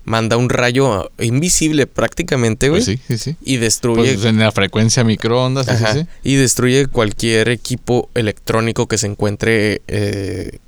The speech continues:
Speaker 1: apuntando el rayo, güey.
Speaker 2: Ujú.
Speaker 1: Efecto número uno. El efecto número dos, güey,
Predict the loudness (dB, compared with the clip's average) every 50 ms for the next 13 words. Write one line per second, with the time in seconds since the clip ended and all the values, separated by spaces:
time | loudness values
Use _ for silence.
0 | -20 -16 -6 -6 -6 -4 -2 -4 -4 -2 -2 0 0 0 0 0 0 0 0 -2
1 | -4 -6 -8 -6 -2 -2 0 0 0 -2 -2 -4 -20 -20 -20 -20 -20 -20 -20 -12
2 | -6 -6 -4 -4 -4 -6 -4 -2 -2 -2 -2 -4 -8 -12 -8 -6 -4 -2 -2 0
3 | 2 2 2 2 2 0 -4 -6 -6 -2 -2 -2 -2 -2 -2 0 0 2 2 4
4 | 4 4 4 4 4 2 2 2 0 0 0 -2